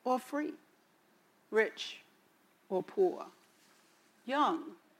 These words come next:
or old, saint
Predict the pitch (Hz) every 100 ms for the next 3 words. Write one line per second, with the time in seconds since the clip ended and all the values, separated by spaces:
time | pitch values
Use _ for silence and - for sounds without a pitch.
0 | _ _ _ _ _ - 202 - 208 196
1 | 208 - - _ _ _ _ _ _ _
2 | - - - 220 160 -